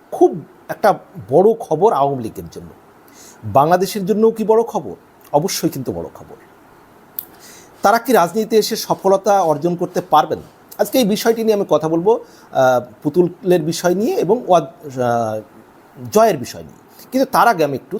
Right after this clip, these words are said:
তুলনা টানতে চাই। ভারতের রাজনীতিতে আপনি যদি দেখেন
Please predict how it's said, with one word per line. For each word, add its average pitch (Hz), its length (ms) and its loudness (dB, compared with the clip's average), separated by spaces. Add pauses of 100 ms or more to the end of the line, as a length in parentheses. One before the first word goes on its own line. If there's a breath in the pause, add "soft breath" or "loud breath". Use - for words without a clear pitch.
(100)
তুলনা 285 280 4
টানতে 110 340 -6
চাই। - 140 -20 (880 loud breath)
ভারতের 285 360 2
রাজনীতিতে 196 480 2
আপনি 175 180 -2
যদি 175 160 2
দেখেন 143 440 -2